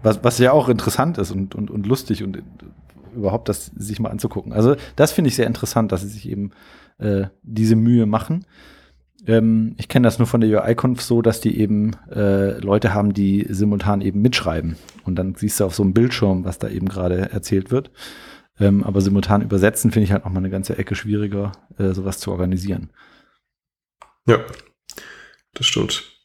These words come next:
Speaker 2: Ähm, also wenn man auf die Webseite geht, da gibt's aktuell keine Indien-Version. Vielleicht war das auch nur eine einmalige Sache.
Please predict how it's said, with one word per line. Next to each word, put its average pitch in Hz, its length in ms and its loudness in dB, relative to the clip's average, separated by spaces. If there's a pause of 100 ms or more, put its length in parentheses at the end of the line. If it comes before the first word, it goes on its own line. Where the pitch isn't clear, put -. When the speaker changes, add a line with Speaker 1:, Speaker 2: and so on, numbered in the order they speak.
(1040)
Speaker 2:
Ähm, 110 240 6
also 107 100 6
wenn 131 60 8
man 143 100 6
auf 139 60 -4
die 117 80 0
Webseite 127 320 4
geht, 117 360 2
da 110 60 4
gibt's 113 180 -2
aktuell - 300 2
keine 113 280 2
Indien-Version. 101 880 0
Vielleicht - 260 0
war 104 60 6
das 104 100 2
auch - 140 -8
nur 101 80 -2
eine 95 100 0
einmalige 98 380 0
Sache. 98 300 -2